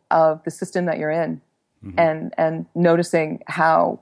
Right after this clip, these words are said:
Speaker 1: what you do resonates with other people or it doesn't resonate. And then just, you know, constantly course correcting and constantly adapting and,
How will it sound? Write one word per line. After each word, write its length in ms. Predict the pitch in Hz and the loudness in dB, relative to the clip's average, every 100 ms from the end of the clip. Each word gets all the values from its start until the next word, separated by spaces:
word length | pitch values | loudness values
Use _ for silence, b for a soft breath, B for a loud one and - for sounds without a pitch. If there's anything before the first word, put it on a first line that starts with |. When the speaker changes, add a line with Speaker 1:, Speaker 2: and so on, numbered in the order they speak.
| - | -2
Speaker 1:
what 160 | 180 165 | 0 0
you 120 | 165 | -2
do 340 | 160 156 156 - | 0 -2 -4 0
resonates 300 | 156 156 160 | 0 0 -6
with 40 | - | -4
other 140 | 160 | -6
people 240 | 156 165 175 | -2 -2 0
or 160 | 170 | 0
it 80 | 165 | 2
doesn't 240 | 160 165 156 | 2 0 0
resonate. 420 | 151 151 147 - | 0 0 0 -2
And 80 | 160 | -2
then 80 | 160 | -2
just, 260 | 156 - - | -4 -6 -2
you 80 | |
know, 140 | 160 160 | 0 0
constantly 580 | - 170 180 165 160 156 | 0 0 0 0 0 -2
course 320 | - 156 - | 0 -2 0
correcting 400 | 156 156 - 160 | 0 0 0 -4
and 100 | 151 | -2
constantly 520 | 160 156 165 156 156 | -2 -2 0 0 0
adapting 580 | - 151 143 - - - - | 0 0 0 -2 -4 -4 -2
and, 380 | 156 156 156 | -2 -2 -6